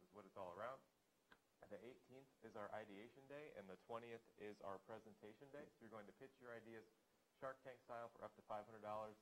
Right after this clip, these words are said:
in, um, book scholarships here. There are gift, gift cards to the bookstore. Um, so please come out and participate in that. You can compete in up to groups of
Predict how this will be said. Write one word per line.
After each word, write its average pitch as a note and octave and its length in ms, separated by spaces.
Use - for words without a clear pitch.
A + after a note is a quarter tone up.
in, G2+ 160
um, F2 160
book A2 160
scholarships G#2 640
here. G#2 160
There F2+ 160
are - 80
gift, A2 240
gift C3+ 160
cards A2 240
to G2+ 80
the G#2 80
bookstore. B2+ 400
Um, F2 240
so - 80
please B2+ 240
come A2+ 160
out A2+ 80
and A2 160
participate - 480
in G2+ 160
that. A2+ 240
You G#2 160
can G#2 80
compete B2 240
in B2 160
up A#2 80
to - 20
groups A#2+ 240
of F#2+ 160